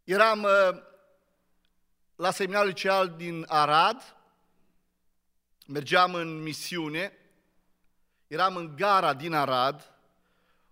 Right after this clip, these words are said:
o gară frumoasă, impozantă, spațioasă, și mă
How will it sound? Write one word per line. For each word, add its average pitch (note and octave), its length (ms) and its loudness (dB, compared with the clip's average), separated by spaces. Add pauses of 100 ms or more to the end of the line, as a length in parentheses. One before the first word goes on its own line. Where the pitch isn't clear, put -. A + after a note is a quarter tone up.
o G3 100 -8
gară F3+ 440 2
frumoasă, F3 880 -6 (880)
impozantă, D3+ 1040 -4 (1300)
spațioasă, F3 1000 -6 (2000)
și B3 140 -6
mă A#3+ 140 -4